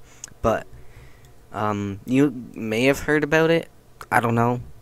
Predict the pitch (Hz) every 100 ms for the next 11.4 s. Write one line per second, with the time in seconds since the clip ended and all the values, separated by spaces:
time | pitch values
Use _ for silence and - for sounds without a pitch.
0 | - - - - - - - - - -
1 | - - - - - 110 104 - - -
2 | - - 139 - 147 151 143 135 - -
3 | - - - - - - 113 120 - 123
4 | 135 123 131 123 - 113 113 113 117 110
5 | 107 101 - - 120 123 120 - - 107
6 | 101 98 95 - - - - - 170 117
7 | 104 - - 98 - 104 120 143 - -
8 | - 120 104 - - - - - - -
9 | - - - - - - - 131 165 165
10 | - 151 127 120 131 139 - 143 127 127
11 | 110 - - 107